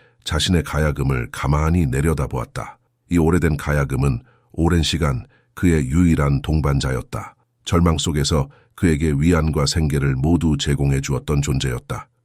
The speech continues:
그때 병실에 들어온 한 의사가 그를 유심히 바라보며 다가왔다.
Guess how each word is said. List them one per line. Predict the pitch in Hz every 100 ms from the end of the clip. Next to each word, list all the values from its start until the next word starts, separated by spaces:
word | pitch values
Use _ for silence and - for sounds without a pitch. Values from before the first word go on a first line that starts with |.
| _
그때 | - - 73 65 - _ _ -
병실에 | 98 92 90 87
들어온 | 85 78 73
한 | 87
의사가 | 73 69 67 73 71 - _ _
그를 | - 78 64
유심히 | 90 - 104 87
바라보며 | 69 69 65 67 67 69
다가왔다. | - 71 62 - -